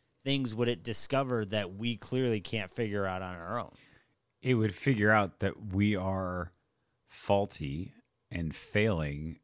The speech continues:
Speaker 2: and therefore a system that is inefficient and doesn't need to run anymore.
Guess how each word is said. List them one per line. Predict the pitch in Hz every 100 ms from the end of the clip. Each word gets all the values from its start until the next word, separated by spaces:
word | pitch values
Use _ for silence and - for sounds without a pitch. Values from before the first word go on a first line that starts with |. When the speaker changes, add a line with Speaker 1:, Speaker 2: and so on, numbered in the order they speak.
| -
Speaker 2:
and | 87 85
therefore | 87 95 - 95 90
a | 82
system | - 117 - 95
that | 90 82
is | 76
inefficient | 85 78 - 110 - 92 69
and | 80
doesn't | 82 73 67
need | 76
to | 65 80
run | 90 90
anymore. | 85 73 65 - -